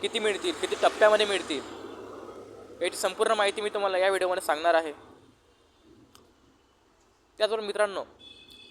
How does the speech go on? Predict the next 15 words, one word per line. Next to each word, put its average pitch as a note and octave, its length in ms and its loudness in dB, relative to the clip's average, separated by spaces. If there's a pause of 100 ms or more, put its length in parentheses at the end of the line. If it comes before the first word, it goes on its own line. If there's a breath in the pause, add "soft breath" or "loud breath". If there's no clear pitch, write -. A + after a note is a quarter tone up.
(200)
सरकारी G3 420 4
योजनांची G#3 340 0
माहितीसाठी F#3 380 -2
आपल्या F3+ 200 -4
चॅनलला E3+ 240 0
सबस्क्राईब D#3+ 400 -4
करा, E3+ 140 0
जेणेकरून D#3+ 340 -4
प्रत्येक D#3+ 340 -4
सरकारी E3 440 0
योजनेची D#3 320 -4
माहिती D3+ 260 -4
तुमच्यापर्यंत D3+ 500 -6
पोहोचली D#3 380 -4
पाहिजे. A#2+ 280 -6